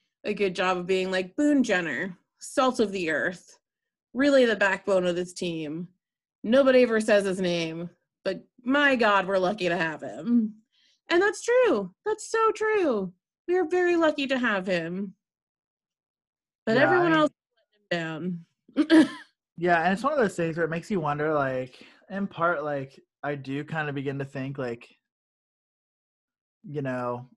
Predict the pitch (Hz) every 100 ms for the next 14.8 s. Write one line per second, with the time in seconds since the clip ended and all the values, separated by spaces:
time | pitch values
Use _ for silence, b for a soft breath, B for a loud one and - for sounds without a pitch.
0 | _ _ _ - - 147 139 127 - 165
1 | 170 180 185 185 185 196 190 196 190 175
2 | 175 180 175 175 180 175 175 175 170 156
3 | 127 120 - _ _ _ _ _ _ _
4 | _ _ _ - 165 160 175 165 160 143
5 | 160 160 170 151 143 147 131 135 139 139
6 | 139 143 135 127 156 131 135 135 131 127
7 | 139 151 156 156 143 - 135 139 131 120
8 | 117 139 123 117 113 113 120 127 _ _
9 | _ _ _ _ - 151 139 - 147 147
10 | 139 131 135 139 131 135 135 139 143 139
11 | 135 147 139 131 - 139 139 135 131 120
12 | 131 131 135 151 156 147 180 208 156 139
13 | 120 143 139 131 127 202 202 156 135 139
14 | 135 139 127 123 143 139 123